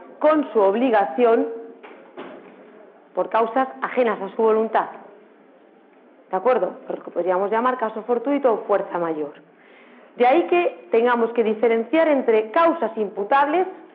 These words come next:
o, como decía hace un momento, atribuibles a la actuación o a la voluntad del deudor, y causas no imputables o no atribuibles a la actuación o a la voluntad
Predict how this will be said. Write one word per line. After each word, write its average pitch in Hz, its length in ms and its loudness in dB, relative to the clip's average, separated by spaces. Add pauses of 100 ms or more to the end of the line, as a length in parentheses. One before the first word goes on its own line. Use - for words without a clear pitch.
(120)
o, 180 100 -4
como 185 200 0
decía 196 320 0
hace 214 140 -8
un 208 60 -4
momento, 208 500 -2
atribuibles 226 800 0 (1000)
a 202 100 2
la 202 80 4
actuación 202 640 0 (340)
o 180 80 2
a 185 40 4
la 180 120 4
voluntad 185 540 0 (680)
del 302 180 4
deudor, 214 640 0 (720)
y 359 220 4
causas 269 640 2
no 285 240 4
imputables 233 880 2
o 196 140 -2
no 247 200 4
atribuibles 208 680 -2 (100)
a 254 120 0
la 262 60 2
actuación 190 680 0 (340)
o 240 120 2
a 254 80 6
la 208 80 4
voluntad 185 560 2